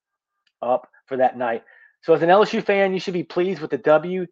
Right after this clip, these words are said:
Any W is a good one, but especially as you continue to rack up midweek wins. And look, L S U is continuing to play well. It's not like they're playing bad and losing in the midweek games early in the tw-, twenty twenty-three season.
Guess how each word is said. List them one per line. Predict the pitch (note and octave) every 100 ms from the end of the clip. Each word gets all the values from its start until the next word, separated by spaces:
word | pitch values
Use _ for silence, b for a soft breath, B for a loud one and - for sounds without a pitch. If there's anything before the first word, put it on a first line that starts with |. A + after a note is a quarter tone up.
| _ D#3
Any | F3 F3
W | D#3 D3 D3
is | B2
a |
good | D3 E3+
one, | F#3 D3+
but | C#3
especially | - D#3+ D#3+ D#3+
as | C3
you | C3+
continue | C3+ - D3+ D3
to | C3
rack | C3+ C3+ C#3+
up | B2
midweek | C3 C3 C3+ B2+
wins. | D3 D#3 D#3+ _ b -
And | E3
look, | E3 -
L | E3
S | F3+ G#3
U |
is | F#3
continuing | - D3+ E3+ D#3+ D3+
to | C3+
play | - D3 C3+
well. | A#2 A#2+ F#2+
It's | -
not | D#3+
like | E3+ E3
they're | E3
playing | - E3+ D3+
bad | A#2+ C#3 C#3+ C#3 C#3 b b
and | C3+ C3+
losing | C#3+ C3 C3 A#2
in | B2+ B2
the |
midweek | A#2+ B2+ A#2+ A#2
games | B2+ A#2+ A#2+ - _ _ _ _ _ _ -
early | C3+ B2 B2+
in | A#2+
the | A2+
tw-, | - C3 -
twenty | - D#3 C#3+
twenty-three | - C3+ A#2+ A#2+ B2 A2+ _ _ _ _ -
season. | C3 A2 F2